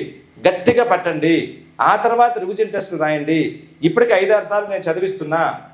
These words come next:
అది ఆ ప్యాటర్న్ ఫాలో అవ్వండి. పరీక్షలు రాయకుండా ఒక్కరోజు కూడా నువ్వు నిద్రపోవద్దు. ఇక్కడ ఉండే వాళ్ళకి నేను చెప్తుంటా, ముందు పరీక్షలు చదివి పరీక్షలు రాయడం ఒక మార్గం, లేకంటే డైలీ టెస్ట్ పేపర్ చేతికి ఇచ్చిన తర్వాత అయినా సరే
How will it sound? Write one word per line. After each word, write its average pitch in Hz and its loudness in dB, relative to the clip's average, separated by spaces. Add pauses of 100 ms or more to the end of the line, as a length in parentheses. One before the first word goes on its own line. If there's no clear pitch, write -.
(140)
అది 160 0 (180)
ఆ - 4 (140)
ప్యాటర్న్ 202 -6
ఫాలో 165 0
అవ్వండి. 143 -2 (460)
పరీక్షలు 240 2
రాయకుండా 196 0 (140)
ఒక్కరోజు 180 -2 (100)
కూడా 180 4
నువ్వు 156 -4
నిద్రపోవద్దు. 143 -2 (480)
ఇక్కడ 151 2
ఉండే 214 4
వాళ్ళకి 202 0
నేను 156 -8
చెప్తుంటా, 131 -6 (500)
ముందు 254 2 (140)
పరీక్షలు 208 0
చదివి 247 2
పరీక్షలు 190 -4
రాయడం 185 0
ఒక 127 -14
మార్గం, 143 -2 (600)
లేకంటే 254 0 (800)
డైలీ 240 2
టెస్ట్ - -2
పేపర్ 226 -2
చేతికి 226 -2
ఇచ్చిన 233 -6 (100)
తర్వాత 240 2
అయినా 240 -2 (100)
సరే 214 2